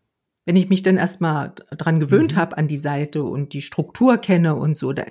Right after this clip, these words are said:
Speaker 1: dann sehe ich gewisse Sachen nicht mehr. Aber gerade beim ersten Aufruf sehe ich vielleicht, dass, dass der Kontrast zwischen Schrift und Hintergrund zu hell ist und ich das schlecht lesen kann, so dass ich meine Augen erstmal scharf stellen muss.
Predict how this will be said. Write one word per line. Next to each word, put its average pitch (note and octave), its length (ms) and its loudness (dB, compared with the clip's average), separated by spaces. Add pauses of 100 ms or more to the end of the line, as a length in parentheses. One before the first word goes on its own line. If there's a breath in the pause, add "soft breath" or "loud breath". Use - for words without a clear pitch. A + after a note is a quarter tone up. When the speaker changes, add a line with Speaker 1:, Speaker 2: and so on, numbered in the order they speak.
Speaker 1:
dann D#3+ 180 2
sehe E3 160 4
ich - 160 -2
gewisse F#3 340 0
Sachen E3+ 360 -2
nicht - 240 -8
mehr. B2+ 200 -2
Aber D3 200 0
gerade G3 380 0
beim E3+ 240 0
ersten A#3+ 460 -2
Aufruf F#3+ 720 -2 (440 loud breath)
sehe D#3 160 -2
ich - 140 -6
vielleicht, D3+ 600 0
dass, C#3+ 160 -4
dass - 420 -6
der C#3+ 160 -2
Kontrast - 640 0
zwischen - 360 -4
Schrift - 640 -4 (120)
und D#3 220 -2
Hintergrund C#3+ 920 0
zu - 160 -2
hell C#3+ 280 2
ist C#3 260 -4
und C#3+ 160 -4
ich C3+ 100 -8
das - 180 -6
schlecht - 280 -6
lesen E3 380 2
kann, D3+ 320 -2
so C3+ 100 -6
dass B2+ 140 -6
ich B2+ 140 -8
meine C#3 220 -4
Augen F#3 240 2
erstmal D#3 380 -4
scharf E3 280 -6
stellen D3+ 280 -2
muss. G3 300 0